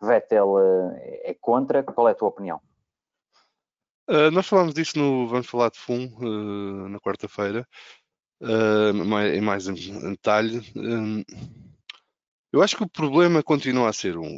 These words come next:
Speaker 2: o seguinte. Está-se a tentar resolver o sintoma,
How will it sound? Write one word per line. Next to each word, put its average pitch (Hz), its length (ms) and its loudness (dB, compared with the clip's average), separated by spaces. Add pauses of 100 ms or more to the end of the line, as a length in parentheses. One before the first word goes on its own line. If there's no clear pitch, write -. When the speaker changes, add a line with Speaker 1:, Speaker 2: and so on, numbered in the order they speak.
(180)
Speaker 2:
o - 120 -20
seguinte. - 500 -14 (220)
Está-se 151 320 -2
a - 20 -2
tentar 120 400 2
resolver 117 840 0 (2250)
o 139 80 -4
sintoma, 127 880 -2